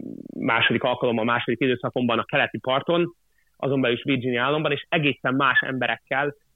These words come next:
ö, típusú emberekkel foglalkozok. Csupa latin volt a,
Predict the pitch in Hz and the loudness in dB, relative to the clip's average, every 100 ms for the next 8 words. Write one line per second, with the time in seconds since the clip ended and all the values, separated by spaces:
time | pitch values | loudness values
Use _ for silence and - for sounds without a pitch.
0 | _ 127 123 117 160 139 139 135 127 117 | _ -4 -2 -2 -4 -4 -4 -2 0 -2
1 | - - 131 113 95 117 110 _ _ 190 | -4 -6 -4 -4 -6 -8 -10 _ _ -6
2 | 165 147 139 139 127 123 117 120 117 113 | -2 0 -2 -2 -2 0 -2 -2 -2 0
3 | 110 113 | -2 -4